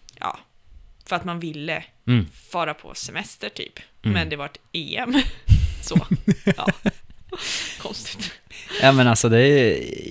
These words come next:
Speaker 2: det är som, ehm, Onor också, som har varit med här tidigare i Vloggcast. Han, eh,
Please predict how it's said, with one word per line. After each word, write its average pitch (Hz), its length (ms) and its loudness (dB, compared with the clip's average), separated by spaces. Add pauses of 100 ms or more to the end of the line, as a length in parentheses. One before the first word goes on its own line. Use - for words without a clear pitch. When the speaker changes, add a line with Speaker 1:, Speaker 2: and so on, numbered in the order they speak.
(260)
Speaker 2:
det - 320 -4
är 127 80 6
som, 127 260 2
ehm, 120 260 4 (300)
Onor 123 360 6
också, 98 240 2
som 95 120 2
har 92 60 2
varit 95 180 2
med 95 140 4
här 92 120 4
tidigare 92 460 0
i 90 80 0
Vloggcast. 92 540 -2
Han, 104 260 4
eh, 101 200 4